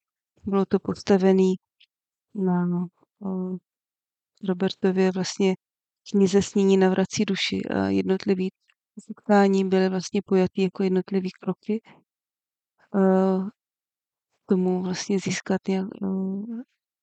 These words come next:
spojit se se svou celistvou-, celistvostí. Takže jsme tam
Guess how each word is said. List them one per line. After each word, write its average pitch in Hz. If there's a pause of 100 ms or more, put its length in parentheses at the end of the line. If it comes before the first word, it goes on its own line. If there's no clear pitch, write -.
(140)
spojit 202
se -
se 214
svou 208
celistvou-, 190 (180)
celistvostí. 190 (840)
Takže 202
jsme -
tam 190